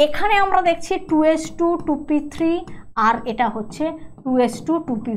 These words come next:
ফোর। তুমিই বলো, তুমিই বলো, এখানে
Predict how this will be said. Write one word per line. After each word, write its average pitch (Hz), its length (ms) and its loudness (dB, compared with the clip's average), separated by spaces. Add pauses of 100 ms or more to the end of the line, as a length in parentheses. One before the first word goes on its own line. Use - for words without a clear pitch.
ফোর। - 180 -14 (720)
তুমিই 415 300 4 (100)
বলো, 196 200 2 (580)
তুমিই 370 300 2
বলো, 220 300 2 (680)
এখানে 311 340 2